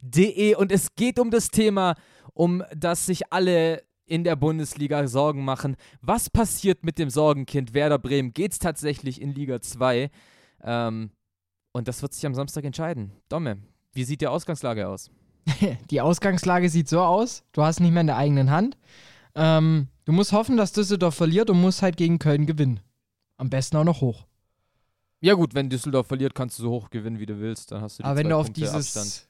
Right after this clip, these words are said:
Speaker 2: Ja, aber fürs, fürs Selbstbewusstsein, weil es ist ja kein, die, also die, der Klassenverbleib he-, ist ja bestenfalls über die Relegation möglich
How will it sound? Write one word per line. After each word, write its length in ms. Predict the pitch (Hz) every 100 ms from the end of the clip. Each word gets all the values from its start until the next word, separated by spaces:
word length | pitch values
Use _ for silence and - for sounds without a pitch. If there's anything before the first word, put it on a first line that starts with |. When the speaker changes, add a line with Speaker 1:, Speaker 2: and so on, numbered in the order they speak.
| _ _
Speaker 2:
Ja, 280 | 143 165 165 135
aber 320 | 104 147 139 -
fürs, 420 | - - 180 185 -
fürs 240 | 185 175
Selbstbewusstsein, 1080 | 175 220 - - 156 151 143 - 151 175 139
weil 200 | 143 170
es 140 | 143
ist 140 | 123 180
ja 80 |
kein, 340 | 147 160 160 139 _ _
die, 220 | 147 147 117
also 200 | 139 131
die, 320 | 135 139 127
der 120 | 135
Klassenverbleib 800 | - 160 180 175 160 143 143 139
he-, 140 | 120 -
ist 160 | 151 165
ja 100 | 139
bestenfalls 840 | _ 165 170 - 156 151 151 143
über 120 | 143
die 100 | 139
Relegation 680 | 135 139 139 - 170 202 156
möglich 520 | 127 - 135 208